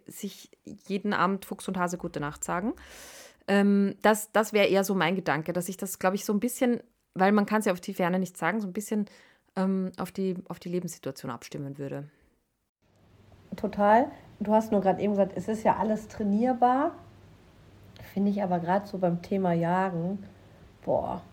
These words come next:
Speaker 2: echt schwierig, ne? Also ich
Speaker 1: Kontrollierbar,
Speaker 2: meine,
Speaker 1: sagen
Speaker 2: ich
Speaker 1: wir
Speaker 2: weiß ja,
Speaker 1: so,
Speaker 2: was du
Speaker 1: ne?
Speaker 2: meinst.
Speaker 1: Also kontrollierbar,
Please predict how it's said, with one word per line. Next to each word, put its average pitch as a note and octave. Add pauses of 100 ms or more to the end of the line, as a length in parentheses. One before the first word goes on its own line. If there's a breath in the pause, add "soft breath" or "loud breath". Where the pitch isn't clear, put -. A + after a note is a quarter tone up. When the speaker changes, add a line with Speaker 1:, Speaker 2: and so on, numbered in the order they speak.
(540 soft breath)
Speaker 2:
echt G3+
schwierig, E3+
ne? E3+
Also F3
ich E3
Speaker 1:
Kontrollierbar, G#3+
Speaker 2:
meine, G3
Speaker 1:
sagen F#3
Speaker 2:
ich F3+
Speaker 1:
wir E3+
Speaker 2:
weiß D#3+
ja, E3+
Speaker 1:
so, F#3+
Speaker 2:
was -
du F3+
Speaker 1:
ne? F3+
Speaker 2:
meinst. F#3+
Speaker 1:
Also G3
kontrollierbar, E3+